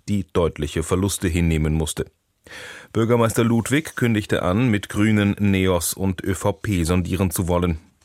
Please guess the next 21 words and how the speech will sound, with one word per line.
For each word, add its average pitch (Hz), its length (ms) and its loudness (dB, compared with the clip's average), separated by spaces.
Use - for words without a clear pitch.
Die - 100 -6
F - 160 -4
P - 180 -2
Ö 101 280 2
schloss 92 340 -2
er 90 240 -4
als - 220 -6
potenziellen 95 640 -2
Koalitionspartner 92 880 -2
aus. 92 300 0
Aktuell 92 500 -2
regieren 127 440 0
in 95 200 0
Wien 92 260 2
die 87 200 -4
S - 180 -4
P - 220 -4
Ö 82 240 0
und 80 400 -4
die 90 100 -2
neos. - 480 -2